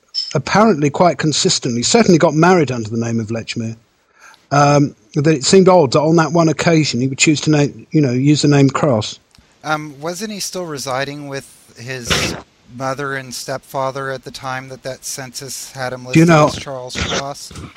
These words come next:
Speaker 1: I would have to look up, I, I, I honestly can't remember. It's, it's a, quite a few months since I did that.
Speaker 2: Right.
Speaker 1: Um, I'd have to look up my notes. Um, I think he probably was.
Speaker 2: I think it was in the eighteen seventy-one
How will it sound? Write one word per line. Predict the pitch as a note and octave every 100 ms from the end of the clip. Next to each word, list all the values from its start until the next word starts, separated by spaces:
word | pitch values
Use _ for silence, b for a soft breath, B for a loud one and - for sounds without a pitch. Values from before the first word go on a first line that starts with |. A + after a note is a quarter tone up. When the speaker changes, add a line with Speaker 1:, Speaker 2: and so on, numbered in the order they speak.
| - -
Speaker 1:
I | C3+
would | C#3
have | - D#3+
to | -
look | C#3 -
up, | - B2 -
I, | D3+ C#3+ C#3+
I, | E3 - - -
I | D#3+
honestly | E3 F3+ G3 - F3+
can't | F3+ D#3+
remember. | D3+ D3 C3
It's, | B2+ C3+ - -
it's | - D3+ -
a, |
quite | - E3+ D3+
a |
few | D#3
months | D3+ C#3
since | - C#3+ -
I | C#3
did | D3+
that. | C3+ B2+ C3 -
Speaker 2:
Right. | B2+ B2+ A2 G2 _
Speaker 1:
Um, | C#3+ D3 C#3 _ _ -
I'd | D3+
have | D#3 F3+
to | E3+
look | D#3
up | D#3+
my | D3
notes. | D3+ C#3+ B2+ -
Um, | - D#3 D3+ D3+
I | D#3 D#3+
think | - G#3+
he | G#3+
probably | - G3+ E3+ D3+ D#3
was. | E3+ C#3+ A#2+ - - _ -
Speaker 2:
I | B2+
think | F#3+
it | F#3+
was | E3+ D#3 D#3
in | D3
the | C3+
eighteen | B2 C#3 - D3 C3+
seventy-one | B2+ - C3+ C3 A#2+ A#2 G#2 A#2+ B2+ B2+